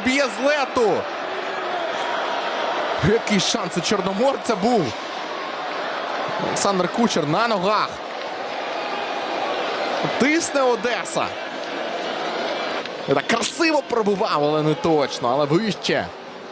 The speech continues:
Колишній гравець київського Локомотива. І передача, яка красива.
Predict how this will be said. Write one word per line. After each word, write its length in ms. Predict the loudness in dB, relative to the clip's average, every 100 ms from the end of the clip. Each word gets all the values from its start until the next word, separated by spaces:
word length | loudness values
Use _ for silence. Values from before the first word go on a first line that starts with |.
| -14 -12 -12 -10 -8 -8 -6 -6 -4 -4 -4 -4 -4 -2 -2 -2 0
Колишній 400 | 2 2 2 -2
гравець 320 | 2 2 0
київського 520 | 2 2 2 0 2
Локомотива. 600 | 2 2 0 0 2 4
І 60 | 2
передача, 600 | 2 2 2 0 -2 0
яка 200 | 0 0
красива. 640 | -2 -2 0 2 4 4